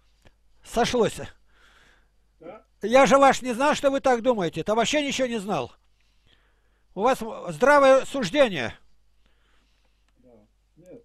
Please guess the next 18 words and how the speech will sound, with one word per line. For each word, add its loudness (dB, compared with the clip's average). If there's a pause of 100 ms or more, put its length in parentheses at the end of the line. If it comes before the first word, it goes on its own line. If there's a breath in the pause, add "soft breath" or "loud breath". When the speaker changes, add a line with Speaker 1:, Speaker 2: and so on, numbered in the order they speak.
Speaker 3:
э. -20
Speaker 1:
Это 0
может 0
потому, -2
что -2
вы 4
рядом 0
с -6
отцом 0
живете. -6 (1600)
От -2
Speaker 2:
Да. -6
Speaker 1:
него 6
это 4
идет -2
энергия -2
к -10
вам. -6